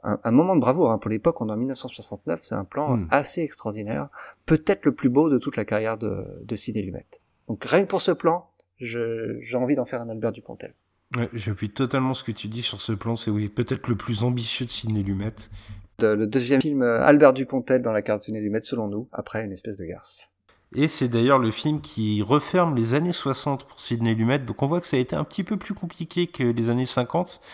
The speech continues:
Speaker 2: même si le début de les années soixante, c'est vraiment une période très faste pour lui, on a enchaîné les chefs-d'œuvre.
Speaker 1: Ah, ouais, ouais. C'est la deuxième partie de la décennie qui est un petit peu plus compliquée, où il expérimente, il expérimente beaucoup plus, hein. Tu en parlais sur La Mouette, où il expérimentait une espèce de flou,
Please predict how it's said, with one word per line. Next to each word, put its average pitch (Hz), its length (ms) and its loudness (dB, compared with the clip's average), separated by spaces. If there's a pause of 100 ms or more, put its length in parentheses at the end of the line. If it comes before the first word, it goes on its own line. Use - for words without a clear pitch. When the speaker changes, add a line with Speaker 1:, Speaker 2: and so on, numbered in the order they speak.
(200)
Speaker 2:
même 139 220 4
si - 160 -2
le 135 60 0
début 123 240 4
de 127 60 -4
les 113 180 4
années 113 120 4
soixante, 123 380 -2
c'est - 140 -4
vraiment 107 200 2
une 107 120 0
période 107 320 0
très - 160 -6
faste - 460 -2
pour 92 200 -2
lui, 123 100 2
on 107 120 2
a 90 40 0
enchaîné 113 380 0
les 101 80 -2
chefs-d'œuvre. 90 360 -4
Speaker 1:
Ah, - 140 -6
ouais, - 100 -6
ouais. - 180 -12
C'est - 160 -4
la 107 100 2
deuxième 131 300 6
partie 139 300 2
de 131 60 4
la 120 80 10
décennie 123 440 2
qui - 100 -2
est - 20 2
un 104 60 0
petit - 140 -6
peu 120 160 -2
plus 131 120 -2
compliquée, 131 520 -2
où 139 80 2
il 127 100 6
expérimente, 165 640 2
il 143 160 2
expérimente 156 400 2
beaucoup 147 220 -2
plus, 151 260 -4
hein. 120 80 0
Tu 123 100 -4
en 117 60 2
parlais 127 240 4
sur 120 140 -4
La 110 100 2
Mouette, 143 320 4
où 104 40 -4
il 98 40 -2
expérimentait 107 560 -4
une 120 60 -4
espèce 104 260 -4
de 113 80 -4
flou, 160 400 -6